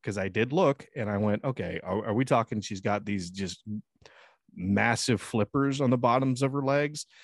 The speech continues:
and she's gotta accommodate, you know, the, the, the shoe?" No, nuh-uh. She had, she had medium to small size feet,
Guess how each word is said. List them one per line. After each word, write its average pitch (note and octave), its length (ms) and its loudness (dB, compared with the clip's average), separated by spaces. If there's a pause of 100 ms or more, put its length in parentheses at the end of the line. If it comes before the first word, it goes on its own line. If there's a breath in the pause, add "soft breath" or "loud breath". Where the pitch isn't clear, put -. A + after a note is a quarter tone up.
(280 soft breath)
and A2 160 -4
she's A2 200 -2
gotta G#2+ 480 2
accommodate, A#2 840 0 (600)
you A#2+ 80 -6
know, G#2+ 160 -2
the, G#2 180 -6
the, G2 160 -8
the F#2 180 -6
shoe?" B2+ 200 0 (100)
No, G2 260 -2 (320)
nuh-uh. E2+ 300 -6 (100)
She - 160 0
had, A#2 220 2
she C3 100 0
had A2+ 140 2
medium C3 520 4
to A#2+ 100 -2
small A2+ 400 -2
size G#2+ 400 -4
feet, G2 360 -6